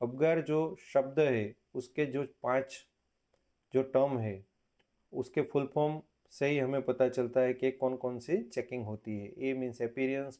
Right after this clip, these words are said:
pulse, grimace, activity and respiration। अपीयरेंस में जो न्यूबॉर्न बेबी है, उसका अपीयरेंस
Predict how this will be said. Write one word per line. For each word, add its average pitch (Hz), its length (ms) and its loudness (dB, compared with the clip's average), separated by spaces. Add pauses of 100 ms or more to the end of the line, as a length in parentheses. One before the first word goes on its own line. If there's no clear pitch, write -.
pulse, 123 380 2
grimace, 120 420 -4
activity 120 540 -2
and 165 200 -2 (120)
respiration। 110 680 -6 (640)
अपीयरेंस 175 640 4
में 180 300 2 (580)
जो 135 120 0
न्यूबॉर्न 156 480 2
बेबी 131 320 2
है, 147 280 2 (180)
उसका 151 340 0
अपीयरेंस 143 680 0